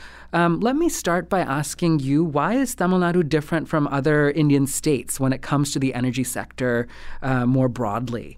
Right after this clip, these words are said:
And what are some of your plans for, you know, modernizing the grid or, uh, inducting renewables, just so we have a sense of a, a bit of an overview?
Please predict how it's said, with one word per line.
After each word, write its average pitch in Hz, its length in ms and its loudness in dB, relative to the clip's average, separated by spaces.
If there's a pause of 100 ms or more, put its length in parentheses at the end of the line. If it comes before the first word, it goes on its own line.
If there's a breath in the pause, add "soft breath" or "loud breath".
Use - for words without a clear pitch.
And 143 240 2
what 160 200 2
are 175 200 4
some 165 200 0
of 143 100 -2
your 147 80 2
plans 139 480 0
for, 127 480 2
you 127 80 -6
know, 123 100 -2
modernizing 135 540 0
the 131 80 -2
grid 143 560 2
or, 117 300 0 (280 loud breath)
uh, 127 200 -2
inducting 135 520 0
renewables, 120 640 -2
just - 200 -4
so 185 100 0
we 170 120 0
have 135 180 -4
a 135 60 -2
sense 131 280 -2
of 135 140 0
a, 123 100 -2
a 127 100 -4
bit 147 140 0
of 196 80 0
an 208 80 2
overview? 143 560 -2